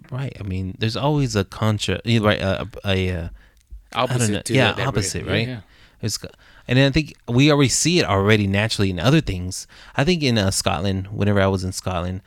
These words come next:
Speaker 1: I, um, there was this plant, and the professor said, "Don't touch that plant." Because if you touch it, you'll start stinging for, uh, like, a few days. It'll sting your hands forever.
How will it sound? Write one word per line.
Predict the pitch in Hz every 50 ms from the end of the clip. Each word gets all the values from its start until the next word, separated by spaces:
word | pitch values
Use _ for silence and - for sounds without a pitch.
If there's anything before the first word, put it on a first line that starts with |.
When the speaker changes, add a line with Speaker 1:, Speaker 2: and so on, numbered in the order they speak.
| _ _ - - - - -
Speaker 1:
I, | 90 92 92
um, | 92 92 90 90 92 - - - _ _ _ _ _ - - -
there | 113 113 104
was | 98 95
this | 92 90 -
plant, | - - - 143 139 107 - _ _ _ _ _ _ -
and | 117 104 101 95 92 92 92 90 90
the | - 98
professor | - - - - 104 98 - - 92
said, | 92 95 92 87
"Don't | - 117 135 120 -
touch | - 131 - - -
that | 98 82 -
plant." | - - 147 143 117 - - _ _ _ _ _ _ _ _ - -
Because | - - - 101 92 92
if | 90
you | 90 90
touch | - - - 165 - -
it, | 101
you'll | 85 95 92
start | - - 92 - -
stinging | - - - 120 123 123 107 101 95 90
for, | - - 85 69 57
uh, | - 92
like, | 95 98 90 87
a | - -
few | - - 127 117
days. | 90 98 98 113 120 107 90
It'll | 90 92 92
sting | - - - 123 120 120
your | 104 95
hands | - - - 107 107 104 98 95 90 82
forever. | - - 90 80 95 92 78